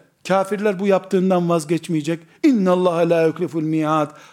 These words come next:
Allah'ın sözü haktır, Allah sözünden caymaz. Merak etmeyin müminler.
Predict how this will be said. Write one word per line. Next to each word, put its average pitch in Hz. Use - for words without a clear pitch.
Allah'ın 190
sözü 175
haktır, 175
Allah 180
sözünden 165
caymaz. 160
Merak 170
etmeyin 160
müminler. 101